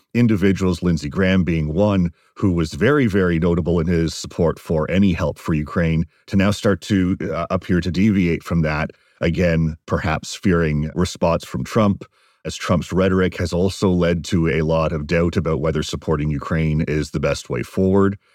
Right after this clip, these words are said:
A lot of his sort of off-the-cuff remarks certainly have led to concern about what the fate for American support for Ukraine could be.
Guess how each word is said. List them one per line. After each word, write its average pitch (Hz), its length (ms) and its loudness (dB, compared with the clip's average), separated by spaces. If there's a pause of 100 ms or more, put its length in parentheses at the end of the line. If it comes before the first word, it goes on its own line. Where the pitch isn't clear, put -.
(200)
A 80 100 -6
lot 76 200 -2
of 76 100 -4
his 71 300 -2
sort - 240 -4
of 71 80 -8
off-the-cuff 80 600 -4
remarks 82 560 -2 (140)
certainly 78 380 -2
have 73 180 -4
led 73 220 -4
to 73 100 -4
concern 92 500 -2
about 82 280 2
what 78 320 -2
the - 80 -6
fate 76 340 -4
for 76 220 -2
American 73 400 -2
support 76 420 -4
for 80 140 -4
Ukraine 71 380 -2
could 69 180 -4
be. 80 260 0